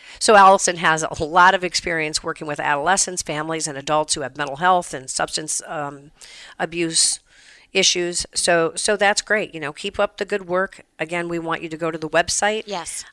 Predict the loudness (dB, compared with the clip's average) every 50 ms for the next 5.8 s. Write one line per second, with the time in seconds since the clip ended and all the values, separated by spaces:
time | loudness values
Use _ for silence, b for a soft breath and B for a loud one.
0 | _ _ -4 -4 -4 -4 -2 0 0 -2 -2 -6 -8 -6 -6 -4 -6 -8 -8 -8
1 | -6 0 0 0 2 2 0 -2 -2 -6 -6 -6 -6 -6 _ -2 -2 -2 -2 -2
2 | -4 -4 -4 -4 -4 -6 -10 -12 -12 -10 -8 -8 -8 -8 -10 -10 -10 -10 -10 -10
3 | -14 -12 -12 -12 -10 -10 -8 -6 -6 -6 -6 -8 -14 -16 -18 -14 -12 -10 -10 -10
4 | -12 -16 -16 -14 -14 -12 -12 -12 -12 -12 -12 -12 -12 -14 -16 -18 -20 -20 _ _
5 | -10 -8 -8 -6 -4 -6 -6 -6 -6 -6 -8 -8 -6 -10 -10